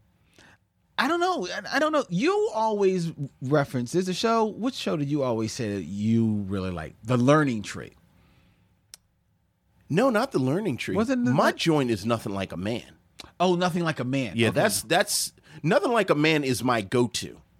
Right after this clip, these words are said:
Speaker 1: Okay.
Speaker 2: Yeah, whenever we, you know, if I, we had to fill out a form or something, like, I go, yeah, to me, that's, that's my go-to.
Speaker 1: Okay, Nothing But a Man.
Speaker 2: Yeah.
Speaker 1: All right, well, that's a good one.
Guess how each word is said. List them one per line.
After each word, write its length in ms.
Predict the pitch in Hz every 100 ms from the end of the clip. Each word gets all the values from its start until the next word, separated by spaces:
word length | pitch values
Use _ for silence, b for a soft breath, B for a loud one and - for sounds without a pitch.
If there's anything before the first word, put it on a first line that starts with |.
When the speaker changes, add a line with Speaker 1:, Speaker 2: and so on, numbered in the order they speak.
| - -
Speaker 1:
Okay. 320 | 139 131 85
Speaker 2:
Yeah, 160 | 117 120
whenever 440 | 104 117 131 131 131
we, 400 | 120 120 78 -
you 160 | 104 110
know, 180 | 104 98
if 120 | -
I, 120 | 107
we 160 | 113 113
had 100 | 104
to 60 | 98
fill 240 | - 110
out 160 | 107 98
a 40 |
form 400 | - 113 107 104
or 80 | 95
something, 440 | - 101 87 90
like, 240 | 90 98 120
I 120 | 127
go, 360 | 107 113 107 - b b - 117 -
yeah, 240 | 107 92
to 160 | - 120
me, 240 | 127 117
that's, 360 | 107 104 - - -
that's 240 | 117 -
my 160 | 113 101
go-to. 420 | 90 95 90 - - - -
Speaker 1:
Okay, 220 | 117 113 104
Nothing 300 | 110 117 107
But 140 | 104
a 40 |
Man. 280 | 98 92 80 -
Speaker 2:
Yeah. 260 | 107 87 71 - b
Speaker 1:
All 80 | 143
right, 180 | 131 120
well, 100 | 143
that's 220 | 202 -
a 40 |
good 180 | 269 123
one. 260 | 92 90